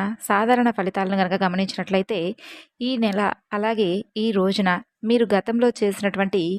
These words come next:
కృషికి కొన్ని ఫలితాలు కనిపించడం ప్రారంభం కాబోతుంది ఈ రోజు నుండి. మొత్తానికి చూసుకున్నట్లయితే ఈ నెలాఖరుకు మీరు చేసినటువంటి కృషికి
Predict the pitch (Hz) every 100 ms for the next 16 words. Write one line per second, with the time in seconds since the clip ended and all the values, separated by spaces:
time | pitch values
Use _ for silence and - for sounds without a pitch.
0 | - - 220 254 - 180 - - 233 220
1 | 208 202 214 233 226 190 180 180 - 190
2 | 196 196 185 190 190 190 180 185 - 185
3 | 190 196 - 202 185 185 180 175 175 _
4 | - - - 240 247 294 247 220 202 -
5 | 208 202 202 208 175 202 - 214 202 185
6 | 208 214 196 185 175 214 - - 226 233
7 | 233 233 247 254 233 214 202 185 - 202